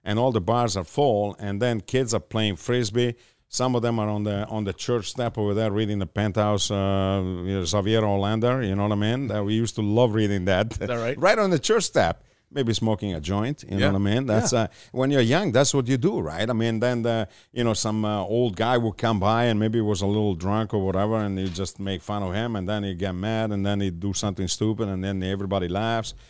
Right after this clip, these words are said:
Speaker 1: you know, <laughs> and that becomes the life of the village, you know what I mean? It, it's quite interesting.
Speaker 2: But you have a
Speaker 1: I
Speaker 2: collective
Speaker 1: miss that.
Speaker 2: Yeah, you have a collective <clears throat> narrative there. You have an experience that has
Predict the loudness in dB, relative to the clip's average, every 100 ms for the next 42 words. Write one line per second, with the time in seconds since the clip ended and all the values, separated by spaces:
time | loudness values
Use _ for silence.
0 | _ _ -4 0 2 0 0 -2 0 2
1 | 0 2 2 4 4 4 4 2 0 0
2 | 0 0 0 -2 -4 -4 -2 -2 -4 -6
3 | -8 -14 -18 0 2 4 0 0 -2 0
4 | 0 -2 -6 -8 -12 -12 -6 -2 -2 -2
5 | -4 0 4 6 6 4 2 -2 -2 0
6 | 2 2 -2 -4 -6 -4 -2 2 6 8
7 | 6 2 -2 -4 -4 -2 -2 -2 -2 -4
8 | -6 -6 -2 -2 -2 -6 -8 -6 -4 -4